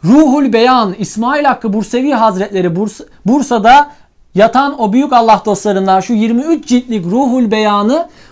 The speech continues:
Ulu Cami'de Bursa'da ne yapıyor? Yirmi üç yıllık bir zamanda diyor, yine Kur'an'ın indiği sürede yirmi üç yılda Ulu Cami'nin mihrabında bütün halka vaaz olarak veriyor. Ve tasavvufi bir tefsirdir.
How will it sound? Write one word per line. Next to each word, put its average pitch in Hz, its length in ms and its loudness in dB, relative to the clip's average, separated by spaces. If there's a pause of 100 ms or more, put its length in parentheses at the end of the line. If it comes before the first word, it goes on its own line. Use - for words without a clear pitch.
(100)
Ulu 262 240 4
Cami'de 202 600 0
Bursa'da 269 600 2 (340)
ne 208 60 -2
yapıyor? 302 540 0 (200)
Yirmi 254 400 2
üç 302 160 -4
yıllık 226 420 0
bir 240 140 2
zamanda 233 580 2
diyor, 208 160 2
yine 240 220 2
Kur'an'ın 240 540 -2
indiği 247 380 4
sürede 240 560 0 (400)
yirmi 254 360 0
üç 302 160 -4
yılda 233 240 -2
Ulu 269 240 0
Cami'nin 240 520 0
mihrabında 233 800 0 (280)
bütün 240 280 -2
halka 240 480 0
vaaz 262 340 4
olarak 240 440 2
veriyor. 175 480 2 (580)
Ve 202 220 0
tasavvufi 226 840 0
bir 294 180 -2
tefsirdir. 233 800 0